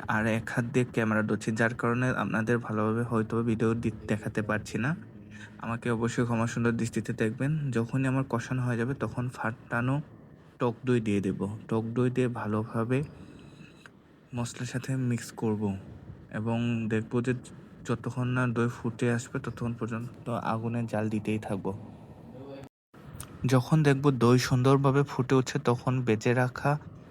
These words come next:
পাঙাশ মাছটা দিয়ে দেব এবং সুন্দরভাবে সিদ্ধ করে নেব। আর হালকা একটু পানি দিয়েছিলাম, সেটা আমার ক্লিপটা বি-, ডিলিট হয়ে গেছে, যার কারণে আপনারা দেখাতে পারেনি।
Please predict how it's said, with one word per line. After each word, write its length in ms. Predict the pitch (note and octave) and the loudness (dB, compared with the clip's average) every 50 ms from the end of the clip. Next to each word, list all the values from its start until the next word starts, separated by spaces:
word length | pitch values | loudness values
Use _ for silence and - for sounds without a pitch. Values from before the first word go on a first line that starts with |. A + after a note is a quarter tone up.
| - - | -4 0
পাঙাশ 280 | A#2 G#2+ G#2 A2 A#2 - - | 0 2 2 2 0 0 0
মাছটা 360 | B2 A#2+ A#2+ - - - B2+ A#2 | 0 0 0 0 0 0 0 2
দিয়ে 200 | A#2 A#2+ A2 G2+ | 4 4 2 4
দেব 180 | G#2 G2+ G2 G#2 G2+ - - | 2 2 2 2 0 0 0
এবং 460 | G#2+ A2 G#2+ A#2 A2+ A2+ A#2 A#2+ B2 | 0 0 2 2 2 2 2 0 -2
সুন্দরভাবে 840 | B2 - - A#2+ A#2 A#2 A#2+ B2 B2 B2 B2 A#2+ A2+ A#2 B2+ C3 C#3 D3 - - - - - - - - - - - - - - | -4 -4 -2 -2 0 2 2 2 2 4 2 2 2 4 2 2 2 0 -2 -6 -10 -12 -12 -14 -18 -20 -20 -20 -20 -20 -16 -12
সিদ্ধ 280 | - - C#3 A#2 A#2+ A#2+ A#2+ | -8 -6 -6 -4 0 0 0
করে 300 | A#2+ - A#2+ A2+ A#2 A2+ | 2 4 4 4 4 4
নেব। 240 | A2+ G#2+ G2+ G2 G2+ G2+ G2+ G#2 - - - - - - - - - - | 2 2 2 2 0 0 -2 -4 -8 -12 -18 -20 -20 -20 -20 -20 -18 -10
আর 220 | - - A2 A2+ | -6 -2 0 0
হালকা 360 | A#2 A2 A#2+ A#2 A#2 - - C3+ | 0 0 0 0 0 0 0 -2
একটু 760 | B2 - - - - - - - - - - - - - D#3 D#3 D3 - | -2 -2 -6 -14 -16 -18 -20 -20 -20 -20 -20 -18 -8 -4 -2 -2 0 2
পানি 240 | C#3 B2 B2 B2 B2 B2 | 2 2 4 4 4 4
দিয়েছিলাম, 800 | A#2+ B2 A#2+ A#2+ A#2+ A#2 - - - - - C3 C#3 D#3 F3+ F#3 | 4 6 6 6 6 4 0 -6 -6 -4 -2 0 2 4 4 2
সেটা 360 | - - C3 A#2+ - B2 B2 | 2 2 0 0 2 2 4
আমার 220 | A#2+ A#2+ A#2+ A#2+ B2 B2 - | 4 4 4 4 2 2 0
ক্লিপটা 420 | - - B2 A#2+ - - - C3 | 0 0 0 0 0 0 2 2
বি-, 200 | B2+ B2 A#2+ G#2+ A2 | 4 4 2 2 4
ডিলিট 240 | A#2 A#2 A2 A#2 A2+ - | 4 4 4 4 4 2
হয়ে 120 | - A#2 A2+ | 2 2 2
গেছে, 200 | A#2+ B2 - C#3+ | 0 0 0 0
যার 140 | C3 A2+ G#2+ | 2 2 2
কারণে 200 | - A2+ A2+ A2+ | 2 0 0 0
আপনারা 220 | G#2+ - G#2+ A2 | 0 0 0 0
দেখাতে 320 | A2 A2+ A2+ A#2 G#2+ A2 A#2 | 0 0 0 0 -2 -2 -2
পারেনি। 340 | A#2 A2+ A2+ A#2 B2+ E3 | 0 0 0 2 2 0